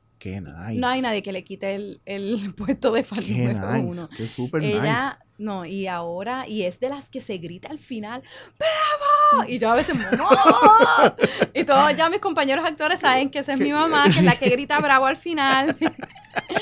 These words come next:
Speaker 2: Y ha sido así.
Speaker 1: Ok, vamos a rebo-, a echar
Speaker 2: Ajá.
Speaker 1: para atrás.
Speaker 2: Dime.
Speaker 1: Eh,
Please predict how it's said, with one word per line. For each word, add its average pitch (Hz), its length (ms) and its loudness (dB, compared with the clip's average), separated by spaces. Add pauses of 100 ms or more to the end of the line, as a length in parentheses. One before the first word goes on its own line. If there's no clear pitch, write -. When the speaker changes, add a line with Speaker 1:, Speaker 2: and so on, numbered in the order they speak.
(340)
Speaker 2:
Y 254 140 6
ha 247 180 2
sido 254 240 -2
así. 254 440 0
Speaker 1:
Ok, 160 240 4
vamos 165 280 2
a 196 40 0
rebo-, 185 360 0
a 175 40 -4
echar 147 120 2 (160)
Speaker 2:
Ajá. 165 120 6
Speaker 1:
para 151 100 8
atrás. - 240 -2 (140)
Speaker 2:
Dime. 220 380 -4
Speaker 1:
Eh, 151 720 4